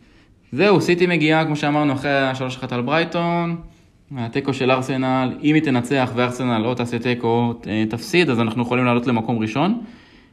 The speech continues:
אה, אני לא חושב שיהיה קל, אבל, אה, כמו שאמרנו, לסטר בתקופה טובה, אבל היא לא יציבה עונה בכלל, אי אפשר לדעת איזה הרכב יעלה, אנחנו עדיין פייבוריטים.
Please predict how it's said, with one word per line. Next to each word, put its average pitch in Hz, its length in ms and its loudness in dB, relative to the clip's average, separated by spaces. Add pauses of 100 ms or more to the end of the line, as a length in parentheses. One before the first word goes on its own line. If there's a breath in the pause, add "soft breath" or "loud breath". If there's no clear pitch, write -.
(100)
אה, 123 160 2
אני 123 120 2
לא 139 80 4
חושב 135 220 -2
שיהיה 127 180 0
קל, 147 260 4
אבל, 117 320 4
אה, 113 240 0
כמו 127 160 -2
שאמרנו, 127 500 2 (440 loud breath)
לסטר 143 200 0
בתקופה 143 300 -2
טובה, 127 240 0
אבל 120 180 0
היא 117 100 0
לא 139 120 2
יציבה 123 280 0
עונה 107 200 0
בכלל, 147 600 2 (160)
אי 123 60 -6
אפשר 127 180 0
לדעת 120 180 0
איזה 120 340 -4
הרכב 120 300 -2
יעלה, 151 320 0
אנחנו 117 200 -4
עדיין 120 200 0
פייבוריטים. 120 640 -4